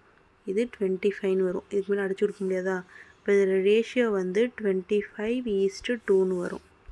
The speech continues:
நெக்ஸ்ட்டு செவன்டி ஃபைவ் பைசாவிற்கும் ரெண்டு ரூபாய்க்கும் உள்ள விகிதம்.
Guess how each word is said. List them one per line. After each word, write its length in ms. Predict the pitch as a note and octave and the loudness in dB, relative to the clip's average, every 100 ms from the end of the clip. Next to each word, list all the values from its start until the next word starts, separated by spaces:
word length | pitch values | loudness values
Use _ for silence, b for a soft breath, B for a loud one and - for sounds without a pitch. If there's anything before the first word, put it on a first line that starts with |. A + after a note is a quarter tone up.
| - B B B B B B _ _ - | -20 B B B B B B _ _ -2
நெக்ஸ்ட்டு 360 | G#3 - - B3+ | 0 0 -2 -2
செவன்டி 460 | - G#3 A#3+ B3 B3+ | 0 0 2 0 -2
ஃபைவ் 300 | B3 A3 G3+ - | 0 0 0 -4
பைசாவிற்கும் 920 | F#3+ F#3+ - G#3+ G#3 F#3+ F#3 - A3+ B3+ | -2 -2 -2 -4 -2 -2 -4 -4 -2 -2
ரெண்டு 300 | G3 F#3+ A3+ | 0 0 2
ரூபாய்க்கும் 560 | A3+ G#3+ A3 G#3 - G3+ | 2 2 2 0 -2 -2
உள்ள 160 | F#3+ | 0
விகிதம். 380 | F3 F3 F#3 F3+ | -2 -2 -4 -4